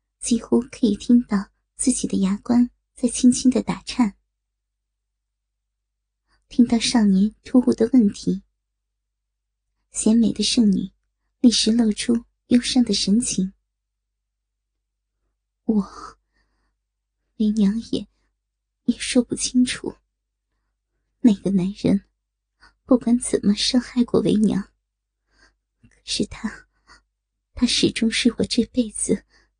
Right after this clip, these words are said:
唯一的男人。只是，只是我也不知道对他的感情是不是就是爱。反正这种感觉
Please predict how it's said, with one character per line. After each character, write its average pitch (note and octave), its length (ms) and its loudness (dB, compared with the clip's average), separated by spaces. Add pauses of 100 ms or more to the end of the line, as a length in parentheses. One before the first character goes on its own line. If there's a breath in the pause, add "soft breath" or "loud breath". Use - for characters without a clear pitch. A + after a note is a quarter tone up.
(160)
唯 A3 140 -2
一 B3+ 280 2
的 - 140 -2
男 G3 180 2
人。 - 340 -2 (1300)
只 - 160 -14
是， - 300 -8 (800 loud breath)
只 - 140 -2
是 - 180 0 (100)
我 A3 60 2
也 G#3+ 140 0
不 - 140 -6
知 G3+ 220 -2
道 - 360 -6 (580)
对 A#3+ 160 2
他 - 160 -8
的 G3+ 100 0
感 F#3 240 -4
情 - 320 0 (360)
是 - 280 0
不 G#3+ 100 -2
是 G#3 180 0
就 - 180 -2
是 - 180 -4
爱。 - 320 -6 (1200)
反 - 360 -4
正 A3 200 -2
这 - 140 -4
种 A#3 200 0
感 - 220 -2
觉 G3 360 -2